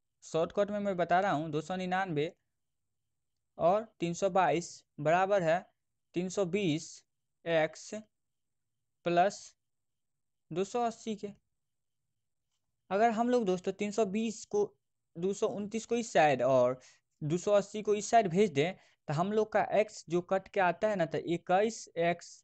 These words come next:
equal to कितना, बयालीस आ जाता है, जो कि इक्कीस दूना बयालीस,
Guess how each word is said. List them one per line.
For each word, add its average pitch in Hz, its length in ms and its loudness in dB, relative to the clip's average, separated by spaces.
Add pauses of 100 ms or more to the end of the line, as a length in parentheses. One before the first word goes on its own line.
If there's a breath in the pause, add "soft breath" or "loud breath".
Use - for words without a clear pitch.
(120)
equal 170 400 -4
to 185 140 -6
कितना, 208 360 -2 (440)
बयालीस 202 500 2
आ 120 60 4
जाता 110 300 0
है, 110 120 -4
जो 156 200 -2
कि 175 180 -6 (120)
इक्कीस 180 460 -4
दूना 185 240 -4
बयालीस, 202 540 0